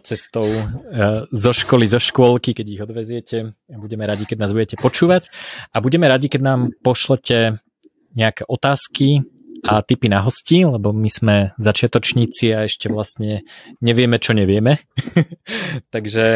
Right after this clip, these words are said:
ak niečo neviete vy a my ešte o tom nevieme, že to nevieme, tak budeme radi, keď, eh, nám dáte, eh, dáte tipy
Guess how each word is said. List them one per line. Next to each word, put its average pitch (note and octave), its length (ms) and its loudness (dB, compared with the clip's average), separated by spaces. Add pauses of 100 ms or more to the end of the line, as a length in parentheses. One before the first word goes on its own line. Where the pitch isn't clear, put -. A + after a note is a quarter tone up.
(260)
ak B2+ 160 -2
niečo C3+ 560 4
neviete B2+ 480 2
vy C#3 400 -2
a A2 320 0
my A2+ 320 -2
ešte - 240 -6
o B2 160 -4
tom A2+ 160 0
nevieme, G#2 400 4
že A#2+ 80 4
to B2 120 0
nevieme, C#3 520 4 (160)
tak G#2 160 -4
budeme A2 240 -2
radi, G#2+ 240 2
keď, G#2+ 160 -6 (160)
eh, A2 260 0 (540)
nám G#2+ 240 0
dáte, G#2+ 640 2 (240)
eh, A2 260 0
dáte G#2+ 300 0
tipy A2+ 480 2